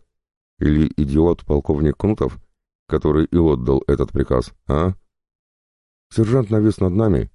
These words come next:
и в этот момент я на полном серьёзе испугался, что он сейчас пристрелит нас обоих на месте за одно только то, что посмели усомниться в его словах. "Никак нет, сержант", — тут же выпалил я. Голос предательски дрогнул, язык заплетался.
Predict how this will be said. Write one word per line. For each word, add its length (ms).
и 40
в 80
этот 220
момент 320
я 100
на 100
полном 280
серьёзе 420
испугался, 600
что 180
он 60
сейчас 300
пристрелит 540
нас 160
обоих 320
на 80
месте 560
за 200
одно 180
только 260
то, 240
что 160
посмели 360
усомниться 580
в 80
его 220
словах. 420
"Никак 360
нет, 180
сержант", — 480
тут 200
же 100
выпалил 380
я. 260
Голос 360
предательски 600
дрогнул, 480
язык 300
заплетался. 680